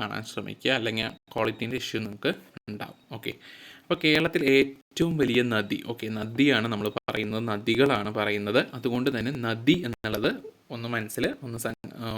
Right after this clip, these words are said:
ഒന്ന് ഉറപ്പിക്കുക കേട്ടോ. അപ്പോൾ കേരളത്തിലെ ഏറ്റവും വലിയ നദി, കേരളത്തിലെ ഏറ്റവും വലിയ നദി പെരിയാറാണ്. ഓക്കെ, വൃ-, ആ,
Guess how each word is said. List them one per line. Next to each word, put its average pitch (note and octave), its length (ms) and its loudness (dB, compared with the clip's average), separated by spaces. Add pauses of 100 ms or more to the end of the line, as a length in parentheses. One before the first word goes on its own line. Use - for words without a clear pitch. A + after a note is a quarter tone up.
ഒന്ന് A2+ 180 -6
ഉറപ്പിക്കുക A2+ 460 -2
കേട്ടോ. - 180 2 (360)
അപ്പോൾ - 240 -2
കേരളത്തിലെ C3 420 4 (240)
ഏറ്റവും E3 640 6
വലിയ A2+ 240 4
നദി, G#2+ 280 -6
കേരളത്തിലെ G#2+ 400 2 (240)
ഏറ്റവും B2 520 2
വലിയ A#2 240 0
നദി A2 260 -2 (100)
പെരിയാറാണ്. G#2+ 580 4
ഓക്കെ, - 200 0 (380)
വൃ-, D#3 360 4
ആ, C#3 80 6